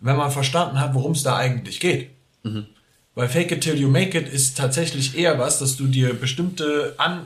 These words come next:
Speaker 1: äh, Gewohnheiten aneignest, die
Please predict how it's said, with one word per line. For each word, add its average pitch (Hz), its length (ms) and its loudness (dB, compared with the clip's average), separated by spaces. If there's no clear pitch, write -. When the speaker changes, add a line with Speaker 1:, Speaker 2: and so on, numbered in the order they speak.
Speaker 1:
äh, 135 240 2
Gewohnheiten 135 760 0
aneignest, 117 880 -4
die 139 540 -2